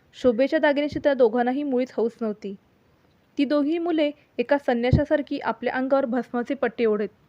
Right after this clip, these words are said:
गळ्यात रुद्राक्षांच्या माळा घालत व हात जोडून देवाची भक्ती करत. राजाला व प्रधानाला आपल्या मुलांचा हा विचित्रपणा पटत नसे,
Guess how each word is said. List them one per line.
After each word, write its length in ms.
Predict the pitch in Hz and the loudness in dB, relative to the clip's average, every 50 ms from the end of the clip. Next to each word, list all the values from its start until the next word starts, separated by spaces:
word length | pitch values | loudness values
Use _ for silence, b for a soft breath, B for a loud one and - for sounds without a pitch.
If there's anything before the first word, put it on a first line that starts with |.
| _ _ _ _ _ _ _ _ _ _ - 220 | _ _ _ _ _ _ _ _ _ _ -6 2
गळ्यात 180 | 262 254 254 254 247 - | 6 6 6 6 4 0
रुद्राक्षांच्या 600 | 240 233 226 240 240 - - 262 254 247 285 254 | 0 2 2 2 2 0 -2 -4 0 0 0 0
माळा 280 | 247 226 214 220 226 | 2 0 2 0 0
घालत 640 | 226 269 285 277 262 269 - - - _ _ _ - | 0 0 0 0 0 -2 -4 -10 -20 _ _ _ -2
व 60 | 262 262 | -2 -2
हात 200 | - - 269 269 247 - | 2 2 2 2 2 0
जोडून 240 | 285 254 254 269 277 | -2 0 0 0 0
देवाची 360 | 247 233 214 220 220 - 254 | 0 2 2 0 -2 -2 -4
भक्ती 280 | 240 226 220 - - 220 | -6 -6 -6 -8 -12 -10
करत. 280 | 202 - 214 202 208 208 - _ _ _ _ _ _ _ _ _ _ _ _ _ _ _ _ _ _ _ _ _ | -6 -6 -6 -6 -8 -12 -16 _ _ _ _ _ _ _ _ _ _ _ _ _ _ _ _ _ _ _ _ _
राजाला 380 | - 254 247 240 214 240 247 262 | 2 4 4 4 4 4 6 6
व 80 | 277 277 | 4 6
प्रधानाला 520 | 277 277 262 277 285 311 320 302 277 269 277 b b b b b b b | 6 4 4 4 2 2 2 2 2 0 -2 b b b b b b b
आपल्या 260 | 226 - 254 254 262 | -6 0 0 0 2
मुलांचा 500 | 262 254 254 294 302 285 - - 277 277 269 - | 2 2 2 2 2 2 0 -4 -6 -6 -6 -2
हा 120 | - 262 | -2 -2
विचित्रपणा 640 | 254 240 226 - 247 220 - 285 277 277 294 277 285 | -2 -2 -4 -6 -10 -4 -4 -4 -2 -2 -2 -4 -4
पटत 400 | 277 - 247 226 - 220 - 233 | -2 -2 -2 -2 -2 -8 -6 -8
नसे, 340 | 226 220 - - 214 208 | -8 -8 -8 -14 -14 -14